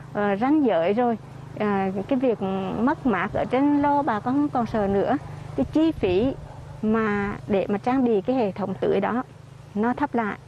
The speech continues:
nó cũng rẻ hơn nhiều rồi. Và những cái dụng cụ đó nó cũng tốt hơn rất nhiều so với cái thời mà nó mới ra đời. Cho nên theo tôi là cũng, mình cũng phải xem xét lại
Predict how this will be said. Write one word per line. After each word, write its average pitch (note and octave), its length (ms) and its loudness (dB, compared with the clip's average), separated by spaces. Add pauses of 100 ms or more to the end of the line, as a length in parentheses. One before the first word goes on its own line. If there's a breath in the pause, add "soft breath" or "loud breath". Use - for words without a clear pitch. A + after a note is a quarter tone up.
(160)
nó A#3+ 120 0
cũng G3 280 -2
rẻ G#3 220 2
hơn C4 220 2
nhiều A#3 200 2
rồi. A3+ 180 2 (460 loud breath)
Và A3 180 0
những G#3+ 200 0
cái C4+ 100 2
dụng G#3+ 280 2
cụ G3+ 220 2
đó F3 120 -4
nó G3+ 180 -4
cũng F3+ 120 -8
tốt F#3+ 240 -4
hơn D4+ 200 0
rất F4 140 -4
nhiều B3+ 240 2
so C4 280 -4
với F3 300 -4
cái C4+ 160 -2 (200)
thời A#3+ 240 0
mà A3 120 -2
nó F#3 160 -2
mới F3 160 -2
ra A#3+ 140 -2
đời. A#3 200 2 (460 loud breath)
Cho C4 80 0
nên C4 300 2
theo C4 180 -2
tôi B3+ 240 0 (520 loud breath)
là G#3 180 0 (460)
cũng, G#3 260 2 (300)
mình A#3 180 4
cũng F3 140 0
phải F3+ 140 -4
xem C#4+ 200 2
xét - 240 -2
lại G3 220 -2